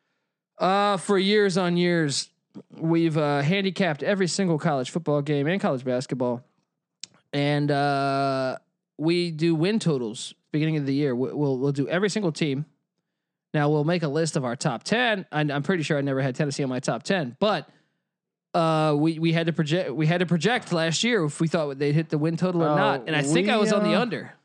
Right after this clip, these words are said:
Speaker 2: we ate shit,
Speaker 1: Yeah.
Speaker 2: buddy. We didn't
Speaker 1: And
Speaker 2: lock
Speaker 1: I,
Speaker 2: it.
Speaker 1: we were looking good after Georgia State and B Y U beat 'em.
Speaker 2: Yeah, and the, the over under was seven. They hit eight. You know, it's not like they crushed it, but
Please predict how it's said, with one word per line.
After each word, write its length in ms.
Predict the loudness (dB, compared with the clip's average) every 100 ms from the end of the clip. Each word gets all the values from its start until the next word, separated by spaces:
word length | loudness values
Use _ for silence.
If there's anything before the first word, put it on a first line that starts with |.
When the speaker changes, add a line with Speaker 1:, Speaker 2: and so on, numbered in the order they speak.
| _
Speaker 2:
we 220 | -2 0 2
ate 260 | 0 -2
shit, 420 | -4 0 0 -2 -4
Speaker 1:
Yeah. 220 | -2 0
Speaker 2:
buddy. 280 | 0 -2 -4 -6
We 180 | 0 2
didn't 260 | 2 0 0
Speaker 1:
And 60 | 2
Speaker 2:
lock 320 | 2 0 0
Speaker 1:
I, 20 |
Speaker 2:
it. 60 | 0
Speaker 1:
we 80 | 2
were 100 | 2
looking 400 | 2 0 -2 -2
good 220 | 0 0
after 180 | 0 0
Georgia 300 | 0 0 -2
State 260 | -2 -2
and 80 | 0
B 120 | 0
Y 120 | 2 2
U 180 | 0
beat 200 | 0 -2
'em. 160 | -4 -8 _ _ _
Speaker 2:
Yeah, 260 | -4 -4 -4 -10 _ _ _ _ _ _
and 420 | 0 0 0 -2
the, 160 | 0 0
the 160 | 0 0
over 240 | 0 0
under 200 | 0 0
was 140 | 0
seven. 360 | 0 0 0 -2
They 120 | -2
hit 200 | 0 -2
eight. 380 | -4 -4 -4 -8 _ -8
You 140 | -6
know, 300 | -2 -2 -4 -6
it's 180 | -6 -2
not 180 | -2
like 180 | -2 -4
they 120 | -4
crushed 640 | -8 -10 -2 0 0 -4 -8
it, 220 | -10 -12 _ _ _ _ -4
but 380 | -2 0 -4